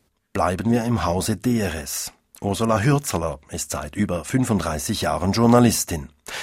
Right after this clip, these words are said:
Sie arbeitete fürs Schweizer Fernsehen und war unter anderem Deutschland-Korrespondentin von Radio D R S in Bonn und bis dieses Frühjahr in Berlin.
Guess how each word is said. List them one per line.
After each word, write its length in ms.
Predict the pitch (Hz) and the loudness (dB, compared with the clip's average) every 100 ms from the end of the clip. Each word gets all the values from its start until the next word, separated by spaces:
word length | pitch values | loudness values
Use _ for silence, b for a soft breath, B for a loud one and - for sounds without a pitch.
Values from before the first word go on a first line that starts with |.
| B B | B B
Sie 120 | - | -4
arbeitete 640 | - 107 117 120 123 107 87 | 0 2 2 2 -2 -2 -4
fürs 320 | - 87 82 | -2 -4 -4
Schweizer 440 | - 85 87 98 | -2 -2 -2 -4
Fernsehen 640 | - 85 90 120 120 123 117 | -4 -2 0 0 0 0 0
und 180 | 80 | 0
war 160 | 78 71 | -2 -2
unter 240 | 80 78 | -6 -6
anderem 380 | 80 87 82 80 | -4 -4 -4 -4
Deutschland-Korrespondentin 1300 | 85 104 120 101 90 - 87 82 92 87 95 95 98 | 0 0 2 2 2 -2 -6 -6 -4 -2 -2 0 -2
von 200 | 85 92 | 0 -2
Radio 340 | 85 80 80 85 | 0 -2 -2 -4
D 180 | 92 101 | -4 -2
R 140 | 101 | -2
S 220 | 95 - | -2 -2
in 180 | 85 78 | -4 -2
Bonn 340 | 87 92 143 | 0 2 2
und 300 | 110 78 - | 0 -2 -6
bis 200 | - 73 | -12 -12
dieses 280 | - 71 76 | -10 -10 -10
Frühjahr 540 | - - 120 98 73 - | -6 -2 0 2 0 -2
in 160 | 80 | -2
Berlin. 440 | 104 113 117 80 | 0 2 2 0